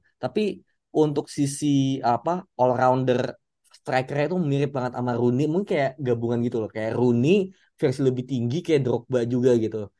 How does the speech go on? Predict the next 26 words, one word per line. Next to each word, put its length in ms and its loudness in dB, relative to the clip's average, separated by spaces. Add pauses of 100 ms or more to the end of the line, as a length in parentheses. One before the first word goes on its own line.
(160)
Cuma 160 0
mungkin, 480 -2 (800)
em, 340 0 (220)
dia 320 2
masih 240 -2
belum 320 2
matang 320 -2
ya, 80 -6
karena 240 -6
masih 240 -2
delapan 240 0
belas 160 -2
tahun 240 -2
juga. 240 0
Jadi 320 2 (380)
a 80 4
long 240 6
way 160 4
to 160 -2
go 160 2
juga 320 0
buat 240 2
dia. 240 -2
Dan 320 -4
gua 320 0
rasa 560 -2